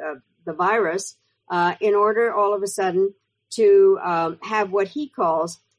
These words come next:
an illiberal democracy. If there ever was an oxymoron, is putting two words like that together.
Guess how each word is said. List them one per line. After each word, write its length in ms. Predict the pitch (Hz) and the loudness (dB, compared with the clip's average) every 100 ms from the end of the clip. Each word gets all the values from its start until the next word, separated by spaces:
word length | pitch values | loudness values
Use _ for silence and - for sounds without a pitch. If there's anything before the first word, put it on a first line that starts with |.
| - | 0
an 180 | 202 190 | 0 2
illiberal 600 | 247 269 277 208 214 190 | 0 2 2 2 2 2
democracy. 760 | 175 196 196 196 196 175 160 175 | 0 2 2 0 -6 -10 -10 -10
If 140 | 170 | -6
there 140 | 190 | -4
ever 160 | 208 220 | -2 0
was 200 | 208 196 | -2 -2
an 100 | 185 | -4
oxymoron, 920 | 175 185 - 185 180 190 165 143 156 | -4 -6 -2 0 0 0 -2 -2 -6
is 120 | 156 | -8
putting 360 | - 190 180 175 | -6 -4 -4 -4
two 220 | 208 190 | -2 0
words 320 | 180 175 170 | 0 -4 -6
like 220 | 165 165 180 | -10 -10 -8
that 200 | 170 170 | -10 -10
together. 460 | 160 185 196 135 | -8 -4 -4 -8